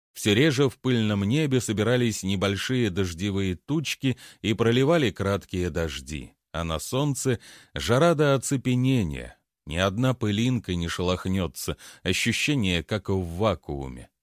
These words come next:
На открытой палубе бака, куда переехала большая часть бригады, на солнце наверняка не меньше сорока.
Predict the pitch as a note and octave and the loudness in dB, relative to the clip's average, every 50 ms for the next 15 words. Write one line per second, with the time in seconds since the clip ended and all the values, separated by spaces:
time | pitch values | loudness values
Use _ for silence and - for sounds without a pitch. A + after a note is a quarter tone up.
0 | _ _ _ _ _ _ _ _ _ _ _ _ _ _ - F2 G2 G#2 G#2 F#2+ | _ _ _ _ _ _ _ _ _ _ _ _ _ _ -4 0 2 2 2 2
1 | - - A2+ A2 A#2 F#2+ A2 G2+ G2 - - F#2+ F#2 F#2+ F#2 E2 G2 G2 G2 D3 | 0 0 0 0 0 2 0 -2 0 0 0 2 2 2 2 0 0 0 2 2
2 | E3 D3 - - E2+ D2+ - F2+ E2+ F#2 F2+ - F#2+ F2+ F#2 F#2 G2+ F#2+ - G2+ | 2 2 0 -2 -4 -4 -2 -2 0 0 -2 -2 -2 -2 0 0 0 0 0 0
3 | G2 G2 F#2+ F2+ A#2 B2 A2+ G2 - - F2+ E2+ F2 F2 E2 - - G2 F#2+ E2+ | 0 0 0 0 0 0 0 0 -2 -2 0 0 0 0 -2 -2 -2 0 -2 -2
4 | D2 D2+ D2+ G2+ G#2 G#2+ F#2 F2+ G2+ F#2 E2 D2+ E2+ D2+ - - - - _ _ | -4 -6 -4 -4 -2 -2 -2 0 -2 -2 -2 -2 -4 -6 -8 -12 -20 -20 _ _
5 | - G2 A2 A2+ - - F3 F#3 F3 C#3+ - C#3 B2 A2+ A#2 G#2+ A#2 A2+ A2+ C3 | -4 0 0 0 0 2 2 2 2 0 0 0 0 2 2 2 2 2 2 2
6 | C3 - E3 D#3+ D3+ C3 A#2+ A2+ A#2 A#2 A#2+ A2+ - - A#2+ G#2 - - G#2 F#2+ | 2 2 2 2 2 2 2 2 2 2 0 0 0 -2 -2 -2 -2 -2 0 0
7 | F#2+ F2+ - _ - D2 B1 A#1+ | 0 0 -2 _ -8 -8 -8 -10